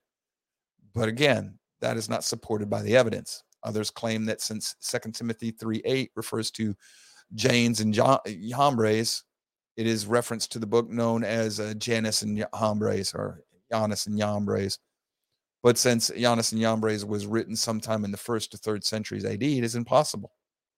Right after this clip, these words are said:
Okay. Quick note here, though. I agree with this.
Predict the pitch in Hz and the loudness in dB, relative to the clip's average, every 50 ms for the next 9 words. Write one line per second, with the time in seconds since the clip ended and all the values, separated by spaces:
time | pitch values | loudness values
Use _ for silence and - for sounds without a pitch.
0 | _ _ _ _ - 120 - - 110 104 - _ _ _ _ _ _ _ _ _ | _ _ _ _ -4 -2 0 0 0 -2 -2 _ _ _ _ _ _ _ _ _
1 | _ _ _ _ _ _ _ _ _ _ _ _ _ _ _ - - 123 - - | _ _ _ _ _ _ _ _ _ _ _ _ _ _ _ 0 2 2 2 0
2 | 127 117 113 - - - 104 101 104 92 95 - - - _ _ _ _ _ _ | -2 -2 -2 -2 -4 -6 -6 -6 -6 -8 -10 -14 -16 -20 _ _ _ _ _ _
3 | _ _ _ - 110 107 107 127 151 147 123 104 - - - - - | _ _ _ -2 -2 2 4 6 6 6 4 2 -2 -6 -8 -10 -12